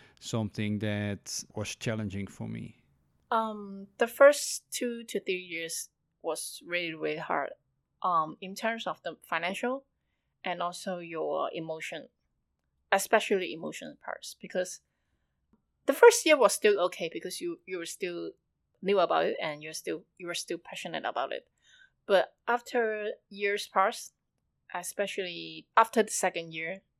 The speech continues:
Speaker 2: and then you find that your business are still, like, um, dead, but you spend a lot of time on it and you don't have income, and you created a, a job in Alibaba,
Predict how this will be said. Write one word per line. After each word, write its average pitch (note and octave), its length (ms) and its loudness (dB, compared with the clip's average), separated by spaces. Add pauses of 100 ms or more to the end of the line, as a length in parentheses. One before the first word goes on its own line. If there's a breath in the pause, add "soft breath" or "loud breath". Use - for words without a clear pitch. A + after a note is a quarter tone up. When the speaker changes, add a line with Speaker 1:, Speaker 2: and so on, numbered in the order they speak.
(340)
Speaker 2:
and E3 180 -2
then D#3+ 260 -4
you E3 100 -18
find F3+ 280 -4
that D#3+ 60 -4
your D#3 100 -2
business D#3+ 400 -8 (100)
are D#3+ 80 -6
still, D#3 320 -6
like, C#3+ 220 -4 (360)
um, - 340 -4 (460)
dead, F3 280 8 (580)
but C#3+ 120 -4
you E3 120 -6
spend F3+ 340 0
a E3+ 100 0
lot F3 160 2
of F3 100 -12
time F#3+ 280 -6
on E3+ 160 -4
it G#3+ 140 2 (540)
and F3+ 100 -8
you F3+ 80 -8
don't F#3+ 100 0
have F#3 200 -4
income, G3+ 480 -4 (560)
and D#3+ 440 0
you D#3+ 80 -16
created F#3+ 440 2
a, A#2+ 240 4 (640)
a F3+ 60 -2
job E3+ 400 4 (380)
in F#3 140 -4
Alibaba, E3 560 2